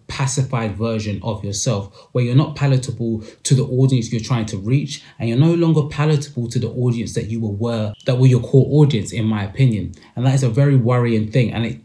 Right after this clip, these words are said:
I'm putting this video out there so artists can become aware that you are the one with the best ideas when it comes to your music. On top of that, I would also tell you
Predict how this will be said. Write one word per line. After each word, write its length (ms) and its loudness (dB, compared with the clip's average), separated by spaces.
I'm 220 -2
putting 240 0
this 100 0
video 380 0
out 180 -4
there 200 -6
so 260 2
artists 360 0
can 100 2
become 340 2
aware 360 -2
that 240 -6
you 280 2
are 80 2
the 80 -2
one 300 0
with 120 -4
the 60 -6
best 320 -4
ideas 560 -4
when 140 -2
it 120 -6
comes 380 0
to 140 0
your 540 -2
music. 560 -2
On 120 6
top 240 2
of 140 6
that, 160 -2
I 80 -4
would 160 -2
also 260 2
tell 320 2
you 320 -4